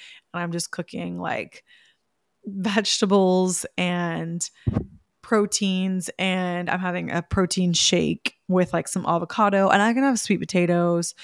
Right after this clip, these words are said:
So I put, like, some sweet potato in it. And then towards the end, you can have some fruits and some other things, 'cause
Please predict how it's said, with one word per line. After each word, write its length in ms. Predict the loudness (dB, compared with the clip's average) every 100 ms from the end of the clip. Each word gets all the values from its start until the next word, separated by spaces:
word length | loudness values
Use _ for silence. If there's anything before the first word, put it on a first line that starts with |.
| -18 -18 -18
So 160 | -6 -4
I 40 |
put, 160 | -2 -6
like, 100 | -6
some 140 | -6
sweet 180 | -4 -4
potato 380 | 0 2 2 2
in 180 | 0
it. 300 | 0 0 -2 0
And 160 | 0
then 300 | 0 -2 -6 _
towards 300 | -2 0 0
the 140 | 0
end, 380 | 0 0 -2 -4
you 100 | -4
can 140 | -4 -4
have 300 | -2 -4 -6 -6
some 260 | -4 -4
fruits 440 | -6 -6 -6 -6 -8
and 120 | -6
some 160 | -6
other 240 | -4 -2 -4
things, 440 | -4 -6 -6 -8
'cause 200 | -6 -6